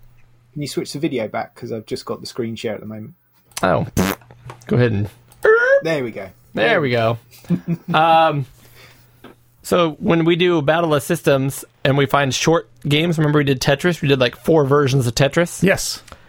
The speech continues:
Speaker 2: So long story short, Battle of the Systems, Gal-, he, Tim put Galaga style games. I'm gonna put Galaga clones.
Speaker 3: Okay.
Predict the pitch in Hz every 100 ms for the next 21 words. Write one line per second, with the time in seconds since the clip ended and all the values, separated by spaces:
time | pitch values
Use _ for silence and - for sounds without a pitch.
0 | - _ _ - 151 185 226 - 180 160
1 | - 185 143 - _ _ _ - 165 185
2 | 202 196 165 - 185 - 139 135 139 -
3 | - _ _ _ _ _ _ _ _ -
4 | - 156 165 160 202 _ - - - 240
5 | 196 147 143 160 165 147 - 156 139 131
6 | 131 127 120 117 143 160 147 - 127 127
7 | 135 131 127 120 _ _ - - 123 110
8 | 143 - - 160 170 175